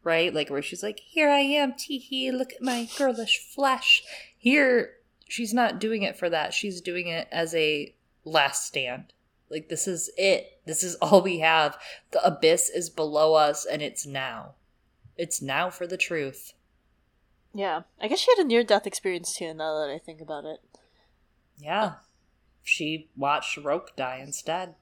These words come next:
Speaker 2: That was sad.
Speaker 1: Marisa murmurs Azriel's name, and the monkey puts his hand out as if to touch the snow leopard's paw.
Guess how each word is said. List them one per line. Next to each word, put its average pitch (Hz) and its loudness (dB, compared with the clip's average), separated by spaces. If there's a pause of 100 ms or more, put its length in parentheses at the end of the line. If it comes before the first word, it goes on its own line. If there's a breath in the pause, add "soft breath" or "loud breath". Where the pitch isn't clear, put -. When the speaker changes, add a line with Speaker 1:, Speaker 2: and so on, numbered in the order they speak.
(1040)
Speaker 2:
That 202 2
was 196 -8
sad. 170 -6 (2000 loud breath)
Speaker 1:
Marisa 214 2
murmurs 151 -4
Azriel's 139 -4
name, 147 -8 (360)
and 156 -6
the 160 -2
monkey 180 -2
puts - -2
his - -6
hand 180 -4
out 120 -6
as 170 0
if 196 -4
to - -16
touch - -2
the 160 -20
snow 151 -8
leopard's 156 -8
paw. 139 -10